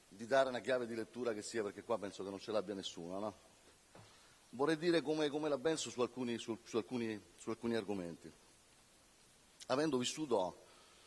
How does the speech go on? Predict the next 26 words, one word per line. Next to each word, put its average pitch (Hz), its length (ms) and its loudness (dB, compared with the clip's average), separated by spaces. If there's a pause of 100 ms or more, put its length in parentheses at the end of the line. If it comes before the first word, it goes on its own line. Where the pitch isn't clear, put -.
(300)
l'organizzazione, 117 720 -2
penso 107 280 -4
un 101 80 -6
po' 110 140 2
a - 20 -2
tutti - 240 -10
i - 20 -4
livelli, 104 220 0
da 95 80 -4
segretario 104 420 -2
di 101 100 -10
coordinamento, 107 640 -4
R 107 120 -2
S - 100 -10
U, 131 180 -2
R 98 160 0
L 123 240 0
S, 95 140 -6
segretario 101 480 -4
generale 107 400 -2
di 101 60 -10
un 110 80 -6
territorio, 120 480 -2
segretario 107 400 -4
regionale, 117 380 0
quindi 123 200 -4